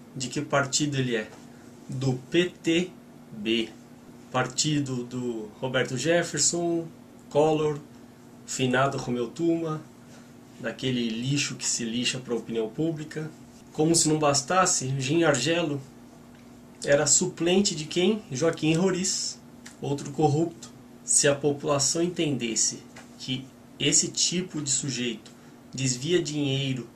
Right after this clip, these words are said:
que poderia ser usado de forma muito melhor pra outras áreas, jamais votaria nele. Ou, como eu falo, de forma bem simples, não vote em ninguém do P T B.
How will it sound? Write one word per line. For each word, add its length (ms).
que 100
poderia 460
ser 160
usado 500
de 100
forma 260
muito 340
melhor 340
pra 160
outras 360
áreas, 540
jamais 500
votaria 460
nele. 320
Ou, 260
como 240
eu 80
falo, 440
de 120
forma 280
bem 200
simples, 960
não 180
vote 560
em 60
ninguém 360
do 120
P 180
T 160
B. 280